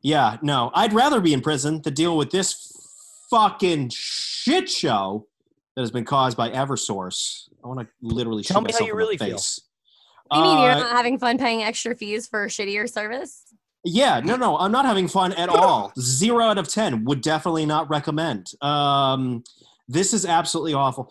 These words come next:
Speaker 1: So the worst part is, so I was on vacation, um, at, at a beach house while the power went out here in Connecticut. So I got very, very lucky. But then me and Mal come back, me and, uh, my girlfriend Molly, for all those who don't know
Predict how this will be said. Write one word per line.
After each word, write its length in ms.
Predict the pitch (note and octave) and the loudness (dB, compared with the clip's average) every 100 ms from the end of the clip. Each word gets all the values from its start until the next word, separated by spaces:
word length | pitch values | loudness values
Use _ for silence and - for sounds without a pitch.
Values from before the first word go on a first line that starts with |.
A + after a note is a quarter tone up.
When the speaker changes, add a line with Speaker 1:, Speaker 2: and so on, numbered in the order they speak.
| _ | _
Speaker 1:
So 280 | - G#3 F#3+ | -2 0 2
the 140 | E3+ | 0
worst 300 | E3+ A3+ C4+ | 2 0 0
part 200 | A3 F#3 | 0 0
is, 260 | E3 C3+ - | 0 -2 -2
so 220 | E3+ E3 | -2 0
I 140 | D#3+ G3 | 0 0
was 160 | F#3 | 2
on 220 | F#3 D#3 | 0 -2
vacation, 760 | D#3+ C#3+ D#3 C#3+ - C#3 B2+ B2+ - | -4 -4 -2 -2 -2 -4 -4 -8 -6
um, 680 | A#2+ A#2+ A2+ A2+ G#2+ G#2+ _ - - | -2 -2 -2 -2 -2 -6 _ -20 -6
at, 260 | A#2+ A#2 A#2 | -2 -2 -2
at 140 | A2+ A2+ | -4 -2
a 40 | |
beach 280 | C3 B2 - | -2 -4 -2
house 420 | A2+ G2+ - - | -2 -2 -4 -8
while 220 | A#2 A#2 | -2 -2
the 60 | G#2+ | -2
power 340 | C3 A#2+ A2+ G#2+ | -2 0 0 0
went 200 | G#2+ G#2 | -4 -4
out 260 | G#2 G#2 _ _ _ | -4 -6 _ _ _
here 200 | C#3 B2+ | -2 0
in 80 | A2 | 0
Connecticut. 440 | A2+ A2 F#2+ F#2 | -2 -6 -6 -8
So 60 | C3+ | -4
I 80 | C#3+ | 0
got 140 | D#3 | 0
very, 200 | D3 E3+ | 0 -2
very 180 | D#3+ D3+ | -2 -2
lucky. 400 | C3+ A2+ A2 F#2 _ _ - | -2 -2 -4 -12 _ _ -8
But 100 | C#3 | -4
then 180 | E3+ D#3+ | -2 0
me 300 | F3 G3 G3 | 2 0 0
and 260 | D#3 D#3+ D3 | -2 -4 -2
Mal 400 | E3+ D3 B2 B2 | 0 0 0 -4
come 160 | D3+ C3+ | -4 -2
back, 260 | B2 B2 | -2 -2
me 260 | C3 B2+ C3 | -2 -4 -4
and, 160 | A#2+ B2+ B2+ | -8 -8 -6
uh, 160 | A#2 | -4
my 160 | A2+ A2+ | -2 -2
girlfriend 360 | A#2 A2+ A#2 | -2 -2 -2
Molly, 300 | A2+ G#2 A2+ A#2 | -2 -2 -2 -4
for 80 | A2+ | -2
all 140 | G#2 | -2
those 200 | G#2 G#2 - | -2 -4 -6
who 60 | |
don't 220 | G2+ G#2 G#2+ | -6 -6 -4
know 300 | G#2 A2 | -4 -4